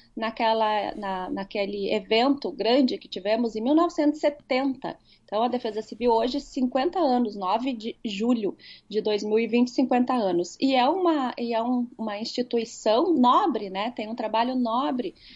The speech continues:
de defesa, de ajuda, de assistência, ah, para a população.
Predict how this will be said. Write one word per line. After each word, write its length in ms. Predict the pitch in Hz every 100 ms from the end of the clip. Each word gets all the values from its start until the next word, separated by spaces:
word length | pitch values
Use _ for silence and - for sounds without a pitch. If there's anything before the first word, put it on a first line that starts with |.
| -
de 180 | 196 220
defesa, 840 | 185 226 - 240 262 285 220 208
de 180 | 196 202
ajuda, 840 | 190 190 190 226 269 269 208 208
de 120 | 190
assistência, 1000 | 208 202 - 190 - 247 277 311 - 190 165 _ - _ _
ah, 280 | 214 202 202
para 340 | 196 226 208 214
a 40 |
população. 760 | 214 202 202 185 - - -